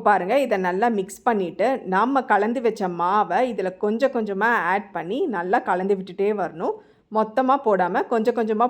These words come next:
போடும்போது லம்ப்ஸ் ஃபார்ம் ஆகாது. அதே சமயம் நம்ம இந்த மாதிரி மிக்ஸ் பண்றதுக்கு ரொம்ப ஈஸியா இருக்கும். அப்புறம் மிக்ஸ் பண்றப்போ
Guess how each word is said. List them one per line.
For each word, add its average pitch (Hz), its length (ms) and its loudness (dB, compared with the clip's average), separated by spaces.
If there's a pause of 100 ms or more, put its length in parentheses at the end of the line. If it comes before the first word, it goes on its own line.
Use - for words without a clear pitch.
போடும்போது 196 560 2 (160)
லம்ப்ஸ் 202 300 0
ஃபார்ம் 208 320 2
ஆகாது. 170 360 -2 (720)
அதே 226 180 4 (120)
சமயம் 220 460 2
நம்ம 214 200 2
இந்த 190 140 2
மாதிரி 220 240 4
மிக்ஸ் - 240 -8
பண்றதுக்கு 214 480 2
ரொம்ப 202 220 2 (180)
ஈஸியா 208 400 0
இருக்கும். 226 320 -2 (960)
அப்புறம் 233 380 2
மிக்ஸ் 208 260 -2
பண்றப்போ 233 400 2